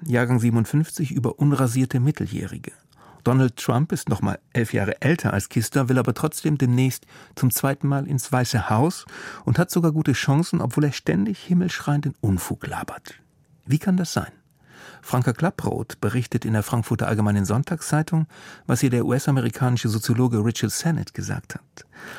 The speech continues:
Laut Richard Sennett entscheiden über die Performance der politischen Akteure in den U S A nicht politische Inhalte, ja noch nicht einmal die verbale Ebene.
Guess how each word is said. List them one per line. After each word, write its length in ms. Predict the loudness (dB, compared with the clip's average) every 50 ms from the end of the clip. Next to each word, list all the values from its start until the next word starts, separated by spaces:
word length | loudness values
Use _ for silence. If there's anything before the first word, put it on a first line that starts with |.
| -16 -16 -10 -2
Laut 160 | -2 0 2 2
Richard 300 | 0 0 0 -4 -4 -4
Sennett 380 | 0 2 2 4 4 2 2
entscheiden 420 | 0 0 0 2 2 2 2 2 0
über 120 | 0 0
die 120 | 0 -2
Performance 720 | 0 0 0 0 2 2 2 2 4 2 2 0 -2 -4 -4
der 80 | -6
politischen 500 | -2 0 -2 -2 -2 -2 -4 -4 -2 -2
Akteure 480 | -2 -2 -2 0 0 2 2 2 2 0
in 80 | 2 2
den 140 | 2 2
U 100 | 2 2
S 160 | 2 2 2 0
A 240 | 2 2 2 0 -2 -6 -14 -20 -20 -20 -20 -6 0
nicht 220 | 0 0 0 0 0
politische 500 | 2 2 2 2 2 0 0 0 0 2
Inhalte, 540 | 4 4 4 4 4 2 2 2 0 -2
ja 200 | 0 2 2 2
noch 160 | 2 2 2 2
nicht 340 | 0 0 0 -6 -6 -2
einmal 260 | 0 2 4 4 4 2
die 140 | 2 0
verbale 480 | 0 0 0 2 0 0 2 0 -2 -2 0
Ebene. 520 | 0 0 0 0 _ -6 -6 -6 -6 -10